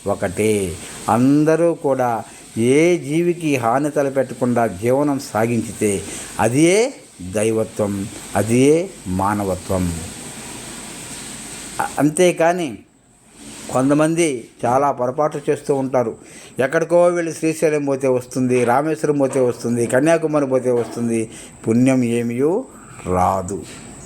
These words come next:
యాత్రలు, తీర్థయాత్రలు చేసినందువల్ల వచ్చే పుణ్యమేమీ ఉండదు. ఇంటికి వచ్చిన వానికి ఒక్క రూపాయి కూడా వేయనటువంటి వాళ్ళు దేవుళ్ళ ఉండీల్లో వేలు వేలు వేసేసి వస్తూ ఉంటారు.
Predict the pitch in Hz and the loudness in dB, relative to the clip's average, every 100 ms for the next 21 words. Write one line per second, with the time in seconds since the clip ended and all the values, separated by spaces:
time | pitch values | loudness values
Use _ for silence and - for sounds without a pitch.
0 | - 107 113 131 131 143 131 131 131 135 | -6 0 2 2 2 0 0 0 0 2
1 | 143 135 131 120 120 117 117 113 110 110 | 2 2 0 -6 -2 -4 -2 -2 0 0
2 | 110 107 107 110 - 110 117 117 113 135 | 0 0 0 -2 0 2 4 2 2 0
3 | 190 - - - - 98 101 98 92 - | 0 -6 -20 -16 -4 -2 0 0 -2 -6
4 | - - - 104 135 165 196 196 196 190 | -12 -14 -4 0 2 2 2 2 2 2
5 | 180 165 160 147 160 113 - - - 135 | 4 2 0 -2 -2 -2 -6 -12 -2 -2
6 | - 170 156 170 185 185 185 180 170 131 | 0 0 2 2 2 0 0 0 2 -2
7 | - 110 123 147 139 139 135 135 127 123 | -6 -4 -2 0 -2 -2 -2 2 0 0
8 | 113 101 - - - 107 156 196 226 220 | -4 -6 -12 -20 -10 0 4 6 6 4
9 | 208 185 180 175 160 151 139 - _ 117 | 2 0 0 0 2 2 2 -4 _ -2
10 | 123 175 208 196 190 175 151 143 139 127 | 2 4 4 4 2 0 0 0 -2 -2
11 | 123 113 - 110 101 98 92 | -4 -4 -6 -6 -4 -8 -10